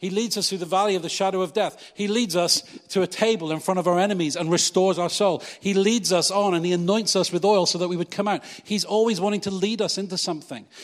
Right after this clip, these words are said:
And, and the issue for us is, are we willing to move with him? See, very often I think what we do is we draw a little circle around our lives and we say, "Please, God, come to where I am." "Come to me, God. Come and fix me. Come and do everything in my life. Come and work it out."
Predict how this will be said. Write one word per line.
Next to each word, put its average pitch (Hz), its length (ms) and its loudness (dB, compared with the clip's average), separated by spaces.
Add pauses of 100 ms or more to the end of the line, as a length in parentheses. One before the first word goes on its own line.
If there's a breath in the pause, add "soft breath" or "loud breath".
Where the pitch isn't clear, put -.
(140 loud breath)
And, 175 280 -4
and 185 160 -2
the 208 100 0
issue 220 180 -2
for 190 200 -2
us 156 140 -4
is, 143 100 -10
are 202 200 0
we 196 120 0
willing 185 220 -2
to 175 100 -8
move 190 340 -4
with 156 120 -8
him? 107 220 -10 (1800 soft breath)
See, 180 240 -4
very 208 260 2
often 175 320 0
I 180 140 2
think 156 200 -4
what 165 140 -4
we 156 80 -4
do 165 220 0
is 139 160 -4
we 156 100 -8
draw 190 360 0
a - 20 0
little 175 260 0
circle 175 460 0
around 156 280 -2
our 156 140 -2
lives 135 400 -4
and 139 80 -4
we 139 80 -2
say, 139 320 0 (240 loud breath)
"Please, 202 280 -2
God, 147 260 -4
come 180 180 -2
to - 100 -6
where 156 300 0
I 151 200 -4
am." 117 380 -8 (1300 loud breath)
"Come 226 180 -4
to 233 100 -2
me, 202 180 2
God. 143 300 0
Come 220 160 -4
and 196 100 -4
fix - 360 -4
me. 160 200 -2
Come 214 220 -4
and 214 80 -6
do 226 100 0
everything 214 320 -2
in 214 80 -4
my 165 180 0
life. 139 280 -2
Come 226 180 -2
and 220 120 -2
work 208 220 2
it 196 80 -2
out." 151 220 0